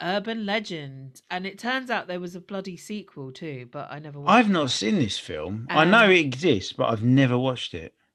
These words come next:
Speaker 2: Have you seen it?
Speaker 1: Okay, so, yeah,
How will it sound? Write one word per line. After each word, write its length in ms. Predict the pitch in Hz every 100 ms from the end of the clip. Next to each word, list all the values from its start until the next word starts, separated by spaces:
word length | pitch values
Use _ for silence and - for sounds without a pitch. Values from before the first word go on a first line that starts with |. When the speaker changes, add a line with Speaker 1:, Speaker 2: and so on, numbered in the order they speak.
| _ _ _ _ _ _ -
Speaker 2:
Have 140 | 147
you 120 | 214
seen 200 | 214 226
it? 200 | 127 73 - _ _
Speaker 1:
Okay, 440 | 175 170 151 123 117 _ _
so, 360 | - - 123 120 _ _ _ _ _ _ _
yeah, 220 | 135 127